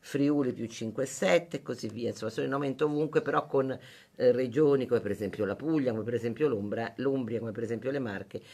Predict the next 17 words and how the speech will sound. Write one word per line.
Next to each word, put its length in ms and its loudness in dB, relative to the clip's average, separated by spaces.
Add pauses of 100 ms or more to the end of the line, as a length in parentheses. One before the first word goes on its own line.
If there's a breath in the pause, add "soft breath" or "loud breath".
(180 loud breath)
e 140 2
la 100 6
Toscana, 480 -2
in 80 -2
cui 140 -2
questo 280 -4
aumento 500 -6
è 160 2
più, 420 -6 (180)
è 120 2
molto 300 2
più 120 0
limitato. 520 -2
Sono 240 -4
regioni 340 -6
nelle 220 -8
quali 320 -10